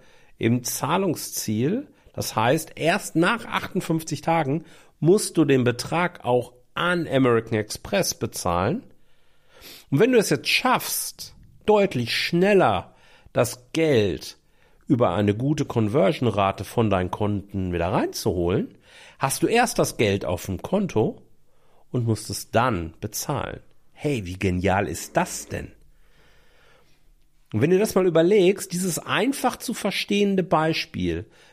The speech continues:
wirst du wahrscheinlich auch bei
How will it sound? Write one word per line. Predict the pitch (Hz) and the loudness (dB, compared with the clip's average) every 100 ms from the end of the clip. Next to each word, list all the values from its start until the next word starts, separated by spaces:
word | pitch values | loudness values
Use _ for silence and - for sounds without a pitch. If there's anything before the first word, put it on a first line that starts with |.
| _ | _
wirst | 117 117 120 | 0 2 0
du | 165 254 | 0 2
wahrscheinlich | 151 123 - - 214 185 117 156 - - _ _ _ _ _ _ - | 2 0 0 0 2 2 4 2 -2 -12 _ _ _ _ _ _ -2
auch | 160 175 135 190 - - - - - - | 2 4 4 2 -6 -14 -18 -20 -12 0
bei | 131 127 127 139 | 2 2 0 -2